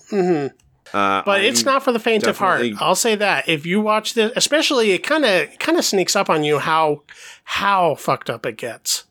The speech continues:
Speaker 1: Um,
Speaker 2: Yeah, and, and also, like, serious, uh, and we probably should, uh, talk, mention this at the beginning, but serious trigger warning for, for people who ha-,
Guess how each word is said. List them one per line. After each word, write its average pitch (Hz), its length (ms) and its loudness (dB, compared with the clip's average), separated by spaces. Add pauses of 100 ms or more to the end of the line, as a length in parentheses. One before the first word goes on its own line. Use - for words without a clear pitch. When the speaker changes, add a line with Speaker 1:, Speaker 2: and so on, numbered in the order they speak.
(440)
Speaker 1:
Um, 175 480 4
Speaker 2:
Yeah, 185 600 0
and, 170 240 0
and 190 180 2
also, 202 480 0
like, 160 300 0 (180)
serious, 180 1040 0
uh, 117 360 2
and 110 160 -4
we 120 120 -2
probably 131 360 0
should, 107 300 -8 (140)
uh, 92 320 0 (160)
talk, 107 320 0
mention 107 420 0
this 92 180 -2
at 85 60 -6
the 90 60 -4
beginning, 95 280 0
but 92 140 -2
serious 165 400 2
trigger 127 400 2
warning 95 600 -4
for, 95 680 -4
for 113 180 -4
people 117 460 -6
who 107 160 -6
ha-, 104 160 -4